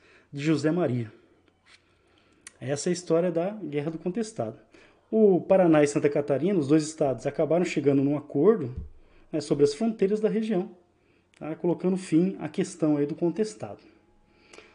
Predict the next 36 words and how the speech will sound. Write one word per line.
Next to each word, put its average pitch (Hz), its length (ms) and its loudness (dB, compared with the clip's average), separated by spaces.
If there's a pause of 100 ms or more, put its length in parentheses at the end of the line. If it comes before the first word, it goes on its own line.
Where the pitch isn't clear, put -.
(180)
Bom, 190 160 6
pessoal, 127 460 -4 (120)
essa 196 300 -2
foi 214 200 4
a - 20 4
história 190 360 0
de 175 120 -4
uma 185 100 0
das 175 160 0
guerras 156 360 2
mais 196 220 0
sangrentas 139 680 -2
aí. 156 200 -2 (380)
A 170 40 0
gente 160 120 0
pode 190 160 2
chamar 175 240 0
de 170 100 -4
massacre 165 540 -4
mesmo. 143 340 -4 (400)
Primeiro 156 320 4
a 143 60 2
gente 143 220 -4
viu 127 340 -2 (500)
o - 40 -16
massacre 139 440 -6
de 156 120 -6
Canudos 240 720 0 (340)
e 226 80 -6
agora 185 340 2
o 190 40 -2
massacre 190 440 -4
na 190 80 0
região 160 440 2
do 180 260 -4 (140)
Contestado. - 680 -8